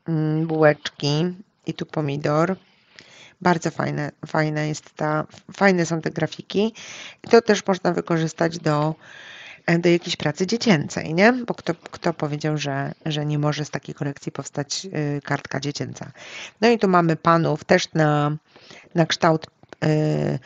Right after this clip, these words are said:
Peanut Girl <laughs> w takiej konwencji,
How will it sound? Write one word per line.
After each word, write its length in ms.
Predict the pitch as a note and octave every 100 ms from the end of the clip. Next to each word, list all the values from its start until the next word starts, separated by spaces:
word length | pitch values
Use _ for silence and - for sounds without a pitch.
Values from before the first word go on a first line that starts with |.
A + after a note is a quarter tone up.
| - - _ _
Peanut 400 | - E3+ D#3+ F3
Girl 440 | - D3+ C#3+ E3 A3+ - D#3+
<laughs> 320 | - - -
w 40 | -
takiej 360 | D#3+ - D#3
konwencji, 840 | - D3+ D#3 D3+ C3+ C#3 D3+ E3